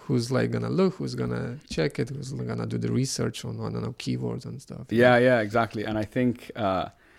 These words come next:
Speaker 2: I think listening to what you're talking about, like, all the different ways you can use it and what you can use where and stuff, you're, like, I totally, totally agree with you. I think I'm reflecting now, like, on my, like, my show and, like, my experience. I'm like, everything, I agree with everything you said, but, like,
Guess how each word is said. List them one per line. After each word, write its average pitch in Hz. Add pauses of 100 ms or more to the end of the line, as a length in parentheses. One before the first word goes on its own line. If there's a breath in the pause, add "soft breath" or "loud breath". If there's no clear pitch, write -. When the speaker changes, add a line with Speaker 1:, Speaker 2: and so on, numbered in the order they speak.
(240 soft breath)
Speaker 2:
I 107
think 120
listening 117 (120)
to 101
what 101
you're 101
talking 104
about, 95
like, 90 (640 soft breath)
all 110
the 110
different 110
ways 110
you 107
can 104
use 110
it 113
and 95
what 113
you 117
can 120
use 117
where 110
and 113
stuff, 117
you're, 110 (120)
like, 107
I 98
totally, 120
totally 113
agree 110
with 113
you. 127
I 110
think 123
I'm 107
reflecting 117
now, 113
like, 107
on 98
my, 104
like, -
my 101
show 107
and, 101
like, 98
my 104
experience. 104
I'm 98
like, - (600 loud breath)
everything, 131
I 127
agree 123
with 131
everything 123
you 117
said, 131
but, 98
like, 92